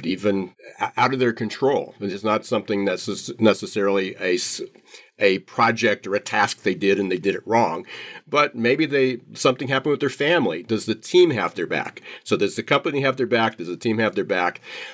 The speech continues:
What's their emotional health like?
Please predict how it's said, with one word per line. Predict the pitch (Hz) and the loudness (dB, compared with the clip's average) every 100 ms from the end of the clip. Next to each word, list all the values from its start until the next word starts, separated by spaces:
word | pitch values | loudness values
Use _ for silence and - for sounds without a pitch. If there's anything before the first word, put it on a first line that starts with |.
| - _ 147 | -20 _ -16
What's | 120 120 240 - | -6 0 2 0
their | - 359 160 - _ | -4 0 0 -2 _
emotional | 120 123 139 170 165 98 | 0 2 2 2 -2 -2
health | 107 139 - | 0 0 -2
like? | 62 - - | -8 -8 -14